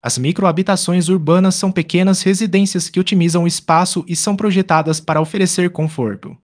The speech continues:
São soluções para a falta de moradia nas cidades. Como posso começar meu T C C sobre microhabitações? Comece por pesquisar muito. Busque exemplos práticos e conceitos arquitetônicos. Depois, elabore um planejamento claro e objetivo.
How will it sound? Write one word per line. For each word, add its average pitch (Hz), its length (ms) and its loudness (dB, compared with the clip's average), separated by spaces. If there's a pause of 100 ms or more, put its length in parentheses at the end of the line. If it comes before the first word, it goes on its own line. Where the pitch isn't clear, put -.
(120)
São 208 160 2
soluções 165 520 0
para 165 200 -2
a - 20 0
falta 165 320 0
de 160 80 -2
moradia 175 460 2
nas 165 140 0
cidades. 123 760 -4 (340)
Como 277 180 -6
posso 202 260 0
começar 170 360 -2
meu 127 120 -2
T 170 100 -6
C 170 140 -2
C 190 160 -2
sobre 180 300 -2
microhabitações? 135 1080 -4 (340)
Comece 180 380 0
por 139 160 -4
pesquisar 143 460 -2
muito. 117 400 -6 (320)
Busque 208 280 -2
exemplos 180 400 -4
práticos 151 580 -4
e 185 80 -4
conceitos 190 560 -2
arquitetônicos. 165 1040 -6 (340)
Depois, 143 560 -2
elabore 156 400 0
um 180 60 2
planejamento 180 640 0
claro 131 460 0
e 180 100 0
objetivo. 131 680 -2